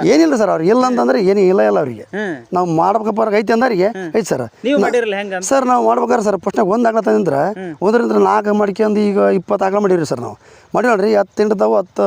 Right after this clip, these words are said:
Speaker 1: ಆಕಳ ಕಡೆಗೆ ಇರ್ತಾವಲ್ರಿ.
Speaker 2: ಹ್ಮ್.
Speaker 1: ಈಗ ಕಮ್ಮಿ ಕಮ್ಮಿ ತಿಂಗಳ ಒಂದ್ ಲಕ್ಷ ರೂಪಾಯಿ, ಒಂದ್ ಹತ್ತು ಪೇಮೆಂಟ್ ತೆಗಿತೀರಿ ನಾವು.
Speaker 2: ಹ್ಮ್.
Speaker 1: ಅಲ್ಲಿಂದ್ರಿ?
Speaker 2: ಹ್ಮ್.
Speaker 1: ನಲವತ್ತು ಸಾವಿರ ರೂಪಾಯಿ ಪೇಮೆಂಟ್ ಅದು ಆಕಳ ತಿನ್ರಿ, ಫುಡ್ ಗಿಡ್ ತಿನ್ಲ-,
Speaker 2: ಹ್ಮ್.
Speaker 1: ತಿನ್ರಿ ಅದು.
Speaker 2: ಹ್ಮ್.
Speaker 1: ಮತ್ತೆ ಈಗ ನಾವು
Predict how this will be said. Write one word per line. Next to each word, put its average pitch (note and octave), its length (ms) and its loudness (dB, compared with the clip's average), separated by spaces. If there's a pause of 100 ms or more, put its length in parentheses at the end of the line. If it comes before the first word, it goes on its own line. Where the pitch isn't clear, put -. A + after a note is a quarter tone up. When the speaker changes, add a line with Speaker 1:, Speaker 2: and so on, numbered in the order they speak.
(140)
Speaker 1:
ಆಕಳ F#3+ 280 -2
ಕಡೆಗೆ F3 220 0
ಇರ್ತಾವಲ್ರಿ. D#3 420 -4
Speaker 2:
ಹ್ಮ್. F#3 240 -8 (320)
Speaker 1:
ಈಗ G#3+ 160 2 (720)
ಕಮ್ಮಿ A#3+ 200 2
ಕಮ್ಮಿ A#3 200 0
ತಿಂಗಳ G#3+ 240 2
ಒಂದ್ G3+ 220 0
ಲಕ್ಷ F#3+ 140 -4
ರೂಪಾಯಿ, G3+ 280 -2
ಒಂದ್ F#3+ 200 0
ಹತ್ತು G3 300 -2
ಪೇಮೆಂಟ್ F#3+ 280 0
ತೆಗಿತೀರಿ F3 240 2
ನಾವು. B2+ 140 -2
Speaker 2:
ಹ್ಮ್. - 920 -14 (120)
Speaker 1:
ಅಲ್ಲಿಂದ್ರಿ? F#3 320 -2
Speaker 2:
ಹ್ಮ್. F#3 420 -12 (460)
Speaker 1:
ನಲವತ್ತು A3 200 0
ಸಾವಿರ A3 140 -2
ರೂಪಾಯಿ A#3 180 -4
ಪೇಮೆಂಟ್ A3 300 2
ಅದು F#3+ 320 2
ಆಕಳ F3+ 220 0
ತಿನ್ರಿ, D#3+ 280 0
ಫುಡ್ D#3+ 300 -4
ಗಿಡ್ E3 260 0
ತಿನ್ಲ-, D3+ 220 0
Speaker 2:
ಹ್ಮ್. D3+ 240 -8
Speaker 1:
ತಿನ್ರಿ D#3 300 -2
ಅದು. G#2 100 -10
Speaker 2:
ಹ್ಮ್. E3+ 380 -20
Speaker 1:
ಮತ್ತೆ A3+ 180 0
ಈಗ A3+ 80 2
ನಾವು A3 240 2